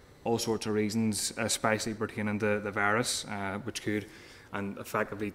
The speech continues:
try to blame one section of the community for it. So I want to suggest that we write to him saying we, as a committee,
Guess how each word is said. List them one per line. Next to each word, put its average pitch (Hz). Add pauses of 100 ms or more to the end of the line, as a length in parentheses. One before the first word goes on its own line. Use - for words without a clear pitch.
(120)
try 113
to 120
blame 107
one 104
section 104
of 101
the 104
community 107
for 101
it. 120
So 107 (420)
I 120
want 123
to 107
suggest 107
that 101
we 104
write 104
to 131
him 120
saying 104
we, 104
as 98
a -
committee, 113